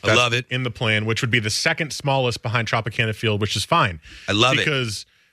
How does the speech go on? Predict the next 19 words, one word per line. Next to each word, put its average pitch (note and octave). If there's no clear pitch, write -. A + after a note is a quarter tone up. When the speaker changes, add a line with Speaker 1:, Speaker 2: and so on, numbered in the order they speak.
Speaker 2:
uh, B2
according D3
to C#3
Major C3
League B2
Baseball, B2+
or A#2+
Speaker 1:
Sell C3
it D3+
out E3
every A#2+
night. F2
Speaker 2:
reports C#3
from C3+
Major A#2+
League A#2
Baseball A#2
is G2+
they C3